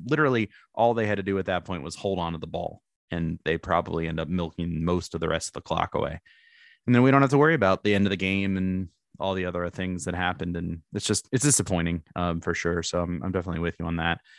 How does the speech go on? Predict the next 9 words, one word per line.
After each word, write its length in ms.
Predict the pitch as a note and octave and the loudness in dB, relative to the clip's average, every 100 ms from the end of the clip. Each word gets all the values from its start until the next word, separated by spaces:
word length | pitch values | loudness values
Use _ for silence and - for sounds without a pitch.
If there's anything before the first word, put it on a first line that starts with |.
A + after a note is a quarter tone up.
| - _ | -20 _
I 140 | - A2 | 2 4
was, 240 | G#2 - | 6 4
um, 480 | G2 F2+ F2 F2 A2+ - G2+ | 2 2 0 -2 -6 -8 0
gonna, 340 | G2+ F#2 D2+ | 2 2 0
for 140 | - | -2
my 160 | F#2+ F#2 | -2 0
down, 260 | F2+ E2+ E2+ | 0 -2 -2
I 100 | E2+ | -2
was 400 | E2+ - - | -4 -6 -10